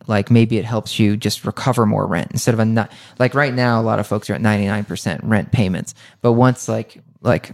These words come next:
um, shoot, what the hell is it? Uh, what's the thing when you lose your job? The,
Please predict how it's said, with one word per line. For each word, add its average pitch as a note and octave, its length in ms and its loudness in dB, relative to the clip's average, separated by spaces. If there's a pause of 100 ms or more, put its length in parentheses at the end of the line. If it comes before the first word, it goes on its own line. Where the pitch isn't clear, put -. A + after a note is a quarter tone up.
um, E2 400 4 (1200)
shoot, - 320 2
what - 180 2
the - 120 -2
hell - 300 0
is - 120 -6
it? - 100 -8 (100)
Uh, - 560 -2 (840)
what's D#3+ 200 -14
the D#3+ 60 -4
thing D3+ 260 4
when C#3 140 6
you C3+ 100 6
lose C3+ 160 6
your B2+ 60 2
job? B2+ 360 4 (240)
The, A2 160 2